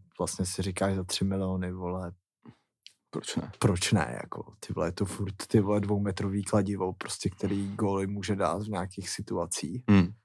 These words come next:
Speaker 1: Hrál jakoby základ včera. Rashford šel na levo, který teď mi přijde, že je úplně nejdál, Rashford. Tam klasicky se potvrdil, co jsme tady říkali, že Ronaldo zabíjí Rashforda.
Speaker 2: Hmm.
Speaker 1: A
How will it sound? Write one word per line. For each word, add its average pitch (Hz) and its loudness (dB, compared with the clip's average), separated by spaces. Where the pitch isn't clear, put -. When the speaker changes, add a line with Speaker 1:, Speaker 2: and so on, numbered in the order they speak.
Speaker 1:
Hrál 104 2
jakoby 95 -2
základ 87 0
včera. 73 -4
Rashford 107 4
šel 104 4
na 104 4
levo, 101 4
který 104 4
teď - -4
mi 101 -2
přijde, 98 -2
že 95 -2
je 95 0
úplně 92 -2
nejdál, 65 -4
Rashford. - -10
Tam 92 0
klasicky 98 0
se 104 4
potvrdil, 101 2
co 98 -2
jsme 101 0
tady 101 2
říkali, 95 0
že 101 -2
Ronaldo 95 0
zabíjí 98 0
Rashforda. - -4
Speaker 2:
Hmm. 95 10
Speaker 1:
A 95 4